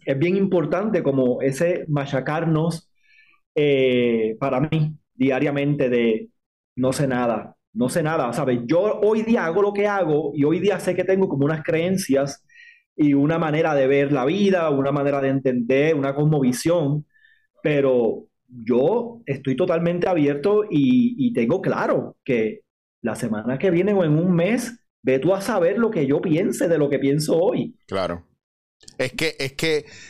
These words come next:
Speaker 2: por eso, a, a, por eso a mí me gusta el factor, ¿verdad? Pa, de, de mitificar un poco cosas del tarot, que la gente piensa que el tarot es pa decirte el futuro,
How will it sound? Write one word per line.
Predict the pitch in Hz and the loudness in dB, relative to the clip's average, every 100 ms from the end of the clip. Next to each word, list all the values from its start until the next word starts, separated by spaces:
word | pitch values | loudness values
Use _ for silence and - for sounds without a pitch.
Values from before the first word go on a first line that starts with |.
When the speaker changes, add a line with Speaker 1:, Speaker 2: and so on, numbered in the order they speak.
| - _ | -20 _
Speaker 2:
por | 131 127 | -2 -2
eso, | 127 175 165 - | -2 -2 -4 -6
a, | 123 - 123 | -8 -4 -4
a, | |
por | 120 120 | -4 -4
eso | 127 | -2
a | |
mí | 156 | -2
me | 160 | 0
gusta | 160 160 170 143 127 - | 0 -2 -4 -2 -4 -4
el | 113 | -6
factor, | - 104 - 117 127 | -4 -6 -4 -4 0
¿verdad? | 123 117 131 120 98 | 0 0 -2 -4 -4
Pa, | 107 98 90 85 82 | -4 -2 -2 -4 -8
de, | 85 87 92 - | -14 -4 -4 -4
de | 98 101 | -6 -4
mitificar | 104 101 98 - 98 98 101 | -2 -4 -6 -6 -6 -4 -4
un | 117 | -4
poco | 117 123 120 123 117 113 104 98 92 | -4 -4 0 0 2 2 2 0 0
cosas | 107 104 110 | -4 -4 -4
del | 113 113 110 | -2 -2 -4
tarot, | 110 110 117 - | -4 -2 -4 -4
que | 95 | -8
la | 85 | -8
gente | 85 95 | -8 -4
piensa | 107 107 107 | -4 -4 -4
que | |
el | 104 | -4
tarot | - 104 107 104 | -4 -4 -4 -8
es | |
pa | - 98 | -8 -6
decirte | 87 - 87 101 | -4 -6 -6 -8
el | |
futuro, | - 110 113 107 80 - | -6 -4 0 0 0 -4